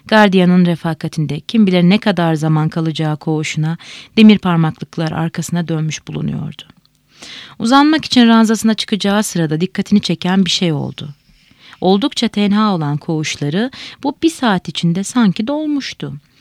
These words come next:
Onun şaşkınlığını fark eden yan ranzadaki kabadayı tipli, bıçaklamadan yatan genç bir mahkum merakını gidermek için haberi yetiştirdi. Yavaş konuşmaya çalıştı ama beceremediği argo lisanıyla,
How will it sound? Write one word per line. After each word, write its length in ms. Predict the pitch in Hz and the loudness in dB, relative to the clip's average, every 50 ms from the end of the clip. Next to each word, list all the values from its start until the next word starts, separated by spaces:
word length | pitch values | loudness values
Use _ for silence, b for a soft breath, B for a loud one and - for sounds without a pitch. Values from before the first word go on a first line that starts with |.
| _ _ - | _ _ -2
Onun 200 | 208 214 262 294 | 0 0 2 0
şaşkınlığını 640 | - - 247 233 - - - 226 214 220 233 269 | 0 -2 -2 -4 -4 -2 0 0 2 2 2 0
fark 320 | 254 - 196 175 165 - - | -2 -4 -6 -6 -6 -6 -8
eden 240 | 147 151 151 151 160 | -6 -4 -4 -4 -2
yan 260 | 170 214 247 269 247 | -2 -2 -2 0 0
ranzadaki 520 | 226 196 170 156 156 147 151 143 - 175 | 0 0 0 -2 -4 -6 -8 -8 -8 -10
kabadayı 480 | - - 180 165 175 175 180 190 208 208 | -6 -6 -6 -6 -4 -4 -2 -2 -2 -4
tipli, 460 | - - 156 - - 135 147 165 190 B B B B B B B | -6 -8 -10 -10 -8 -8 -8 -8 -8 B B B B B B B
bıçaklamadan 720 | 208 - - 214 202 - - 208 196 208 196 214 214 214 208 | -6 -2 -2 -4 -4 -2 -2 0 0 0 0 0 0 0 2
yatan 420 | 180 160 156 - 160 147 156 170 | 0 0 -4 -6 -6 -6 -4 -4
genç 280 | 175 214 214 202 - - | -2 -2 -2 -2 -2 -4
bir 60 | 175 | -2
mahkum 500 | 165 156 151 147 143 - - 175 196 208 B B B B B _ | -2 -2 -2 -4 -6 -8 -6 -6 -6 -6 B B B B B _
merakını 400 | 240 247 240 233 220 - 202 208 | 2 4 4 4 4 2 2 2
gidermek 520 | 202 180 196 170 190 185 196 214 214 196 - | 2 2 0 -2 -2 -2 0 0 0 -2 -2
için 180 | - - 175 | -4 -4 -2
haberi 300 | 180 220 214 180 170 165 | 0 0 0 0 -2 -2
yetiştirdi. 760 | 175 165 156 - 160 - - - - 151 143 143 - 147 147 - _ _ B B B B B B B B - | -2 -4 -6 -6 -8 -10 -10 -10 -10 -12 -12 -10 -12 -16 -16 -16 _ _ B B B B B B B B -4
Yavaş 280 | 226 226 262 285 277 | 0 0 0 0 -2
konuşmaya 480 | - - 233 196 185 - - 175 165 160 | -2 -2 0 0 0 0 -2 -2 -2 -2
çalıştı 540 | - - 170 156 160 - - - 196 196 - | -4 -6 -6 -6 -6 -10 -10 -10 -8 -4 -2
ama 260 | 233 226 214 185 170 | 0 0 0 2 0
beceremediği 640 | 190 170 185 196 196 202 196 180 170 147 156 151 - | -2 0 0 0 0 2 2 2 0 0 -2 -2 -2
argo 340 | - 170 175 180 175 202 190 | 0 0 -2 0 0 0 0
lisanıyla, 880 | 180 175 165 - - - 156 147 151 160 175 175 156 139 143 143 160 | 0 0 -2 -2 -4 -4 -4 -2 -2 -2 -2 -2 -4 -4 -6 -8 -8